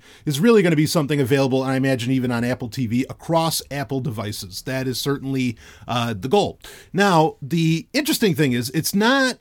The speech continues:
it's not a, like, a cloud playing service, as I understand it, much like Google Stadia is.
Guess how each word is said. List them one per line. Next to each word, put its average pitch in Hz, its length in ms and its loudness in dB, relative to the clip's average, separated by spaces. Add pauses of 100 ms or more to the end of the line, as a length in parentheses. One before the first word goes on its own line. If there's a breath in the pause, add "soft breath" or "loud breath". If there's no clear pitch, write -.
(400)
it's 165 180 -2
not 233 260 2
a, 175 200 2
like, 156 200 2
a 135 80 -2
cloud 170 720 2
playing 120 380 -2
service, 90 580 -6
as 113 120 -8
I 127 160 -2
understand 120 500 -4
it, 101 160 -10
much 135 300 -4
like 120 160 -4
Google 131 260 2
Stadia 233 580 2
is. 80 420 -12